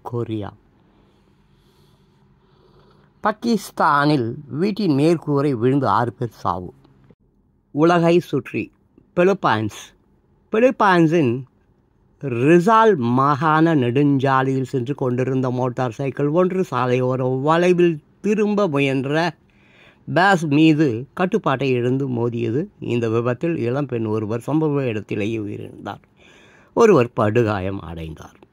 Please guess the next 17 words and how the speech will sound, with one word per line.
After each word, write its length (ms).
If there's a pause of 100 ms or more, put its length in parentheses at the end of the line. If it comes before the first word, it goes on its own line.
(760)
நியூசிலாந்து. 920 (100)
சீனாவின் 680 (240)
வெளியுறவுத்துறை 1160
மந்திரி 500
வாங் 580
யி 180 (760)
அரசு 360
முறை 220
பயணமாக 580
நியூசிலாந்து 560
சென்றார். 420
அங்கு 360
துணை 340
பிரதமரும் 680
வெளியுறவுத்துறை 960
மந்திரியுமான 800 (500)
வின்ஸ்டன் 760